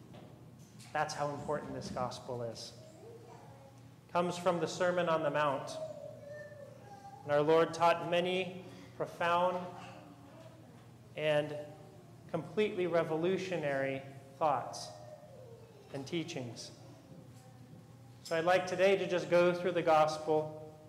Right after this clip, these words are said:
and see exactly what our Lord said. His first part was, he says, "The eye is the lamp of the body, so if your eye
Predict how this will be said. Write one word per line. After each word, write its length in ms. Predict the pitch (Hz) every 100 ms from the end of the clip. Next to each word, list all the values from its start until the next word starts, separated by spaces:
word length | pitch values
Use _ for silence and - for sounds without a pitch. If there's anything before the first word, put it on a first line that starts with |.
| - - - - - - - - - - - - - -
and 140 | 143
see 280 | - 196 180
exactly 640 | 165 151 151 160 156 160
what 160 | 151 151
our 120 | 147
Lord 320 | 143 147 143
said. 440 | - 156 131 - - - - - - - - - - - - - - - -
His 140 | 156 147
first 440 | - 190 185 -
part 260 | 185 185 180
was, 180 | 175 165
he 100 | 175
says, 420 | - 175 165 - - - - - -
"The 160 | 156 170
eye 300 | 165 180 196
is 200 | 208 196
the 120 | 196
lamp 360 | 175 175 185 185
of 140 | 180
the 80 | 175
body, 460 | 170 170 170 160 143
so 240 | - 170
if 180 | 165 165
your 160 | 170
eye 340 | 160 170 185